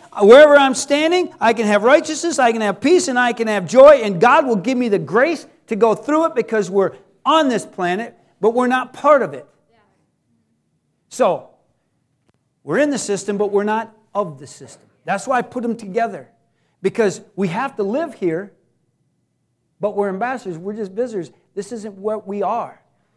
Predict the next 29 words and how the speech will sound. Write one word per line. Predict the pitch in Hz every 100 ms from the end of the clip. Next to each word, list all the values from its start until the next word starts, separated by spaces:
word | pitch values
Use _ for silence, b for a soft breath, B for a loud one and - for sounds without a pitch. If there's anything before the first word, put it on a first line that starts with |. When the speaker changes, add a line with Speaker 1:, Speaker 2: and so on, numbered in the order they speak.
| _ _ _ _ _
Speaker 1:
This | 180 233
is | 180
where | 185 170
we're | 180 175
at. | 127 127 _ _ _ _ _ _ _ _
This | 190 196
is, | 190 - _ _
this | 214 208
is | 220
where | 202 202
we | 196
get | 165 185
our | 175
reward. | 165 165 156 180 135 - _ _ _ _
This | 185 185
is | 208
what | 196 165
we | 175
sow | 170 208 208 165
into. | 135 139 123 _ _ _ _ _ _ _ _
It's | -
kinda | - 214 208
like, | 190 185
you | 208
know, | 180 196
like | 170 170 165
that | 185
embassy | 190 208 208 - 143
thing. | - 139 117